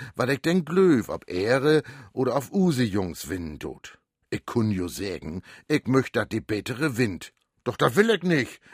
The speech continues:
Ich will, dat Deutschland winnt. Ob beter oder schlechter, das mir doch egal. Man, dat mach ich ja nicht sägen. Also rub ich er erstmal nicht an.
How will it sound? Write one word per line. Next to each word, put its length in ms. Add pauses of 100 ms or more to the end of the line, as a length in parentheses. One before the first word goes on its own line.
Ich 160
will, 100
dat 220
Deutschland 420
winnt. 360
Ob 160
beter 240
oder 160
schlechter, 340
das 180
mir 140
doch 160
egal. 540 (500)
Man, 160
dat 100
mach 200
ich 100
ja 100
nicht 220
sägen. 480 (580)
Also 480 (200)
rub 220
ich 120
er 140
erstmal 380
nicht 360
an. 320